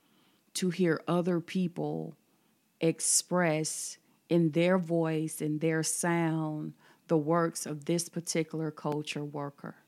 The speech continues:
Because at the end of the day, as artists, as poets, I have a responsibility to my culture and to my community.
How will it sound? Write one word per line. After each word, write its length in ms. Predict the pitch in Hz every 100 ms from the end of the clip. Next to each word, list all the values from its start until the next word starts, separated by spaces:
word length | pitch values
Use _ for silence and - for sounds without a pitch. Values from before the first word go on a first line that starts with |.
| _ _ _ _ _ _ - -
Because 320 | - 202 226 202
at 140 | 190
the 140 | -
end 240 | - 185 196
of 80 | 170
the 100 | 160
day, 540 | 156 160 160 156 156 - - - _ _ _ _ _ _ _ -
as 260 | 180 165 -
artists, 680 | 160 170 180 175 170 - - - _ _ _ _ _ _ _ _ _ _ _ _ _ _ _ -
as 200 | 190 -
poets, 880 | - - 180 180 170 165 - - - _ _ _ _ _ _ _ _ _ _ -
I 560 | 175 175 165 165 165 165 _ _
have 400 | - 180 160 160
a 60 | 160
responsibility 1300 | 160 156 - 165 165 160 165 151 170 165 156 - 151
to 160 | 151 170
my 260 | 156 156
culture 600 | 151 - 170 160 - 165
and 200 | 156 165
to 100 | -
my 160 | 160 156
community. 760 | 156 160 156 160 170 - 156